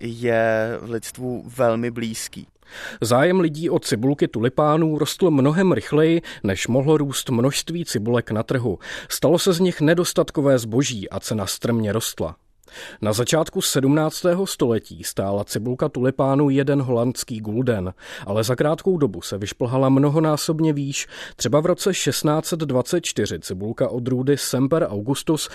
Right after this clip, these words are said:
Speaker 2: stála dvanáct set guldenů, ale v roce šestnáct set třicet šest stála už čtyři tisíce šest set guldenů. Pro srovnání, měšťanský dům v Amsterdamu v té době údajně stál asi deset tisíc guldenů. Lidé tyto květiny začali chápat jako investici.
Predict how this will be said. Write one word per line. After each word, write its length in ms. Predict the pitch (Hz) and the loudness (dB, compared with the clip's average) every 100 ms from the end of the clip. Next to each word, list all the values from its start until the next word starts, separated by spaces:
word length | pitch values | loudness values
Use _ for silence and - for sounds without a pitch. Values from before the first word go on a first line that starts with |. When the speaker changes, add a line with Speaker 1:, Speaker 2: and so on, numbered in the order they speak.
| - - | -12 -6
Speaker 2:
stála 420 | - 143 143 139 | 0 2 4 2
dvanáct 420 | 110 113 113 113 | 2 0 2 0
set 120 | 104 | -4
guldenů, 500 | 95 101 107 101 87 - - - - | -4 -2 0 0 -2 -10 -16 -12 -4
ale 180 | 101 110 | 0 2
v 60 | |
roce 300 | 131 135 165 | 0 2 0
šestnáct 500 | - - - 147 147 | 2 0 2 0 2
set 140 | 165 147 | -2 -2
třicet 360 | 147 - 131 | -4 -2 -2
šest 360 | - 165 - - | 0 0 0 -6
stála 420 | - - 120 135 | -4 0 2 0
už 260 | 147 - - | -2 -6 -4
čtyři 380 | - 139 139 | -2 0 0
tisíce 460 | 135 143 156 131 156 | 0 -4 -6 -2 -2
šest 260 | - 175 - | 0 -2 0
set 220 | 175 117 | -2 -2
guldenů. 520 | 113 104 104 87 90 - - - | -2 -2 -2 -2 -8 -14 -16 -4
Pro 160 | - 110 | -2 0
srovnání, 640 | 170 165 170 175 185 180 | 2 2 4 4 2 2
měšťanský 760 | 147 135 - 180 170 - 170 175 | 2 0 0 0 0 -4 -4 2
dům 200 | 175 165 | 2 2
v 100 | 120 | 0
Amsterdamu 600 | 135 - 185 156 101 85 | 0 0 0 0 0 -6
v 100 | - | -2
té 180 | 139 | 0
době 300 | 151 95 90 | 2 0 -2
údajně 380 | 87 92 117 135 | -4 -2 2 2
stál 340 | - 151 143 131 | 2 0 0 0
asi 200 | - 139 | -2 -4
deset 360 | 104 98 123 - | -2 -4 -4 -6
tisíc 420 | 117 - 117 110 | -8 -8 -8 -8
guldenů. 560 | 101 110 120 117 95 - - - - | -6 0 2 2 -2 -6 -12 -12 -4
Lidé 280 | 110 117 160 | 0 2 2
tyto 240 | 180 202 | 2 0
květiny 500 | 196 147 120 101 87 | 0 0 0 -2 -6
začali 340 | 101 90 123 131 | -6 -4 -2 0
chápat 400 | 147 135 139 147 | 0 0 0 0
jako 240 | 135 156 | 0 0
investici. 720 | - 139 143 147 - - 85 | 0 0 0 -2 -4 -6 -8